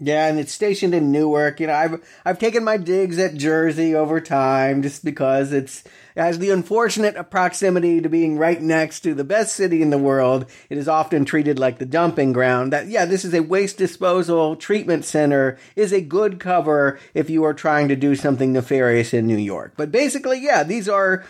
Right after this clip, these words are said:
a Men in Black kind of unit that are going to stop the paranormal as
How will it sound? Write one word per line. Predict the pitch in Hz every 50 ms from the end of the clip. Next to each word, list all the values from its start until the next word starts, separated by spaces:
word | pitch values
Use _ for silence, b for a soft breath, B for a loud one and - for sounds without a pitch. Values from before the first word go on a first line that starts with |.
| B B
a | - 165
Men | 175 160 156 170 185 202
in | 202 190
Black | 160 175 185 185 180 190 - -
kind | - 180 180 185 190
of | 190 180
unit | 165 185 208 202 180 156 147 143 143 151 - B B B B B
that | 165 160 156
are | 151 151
going | 143 160 160 160 160
to | 151
stop | 147 - - - 165 160 147 -
the | 156 165
paranormal | 165 170 170 165 165 170 170 160 151 147 147 143 139 135 135 135 131 131 135 131 131 B B B B -
as | - 135 135 139 135 127 123 - - -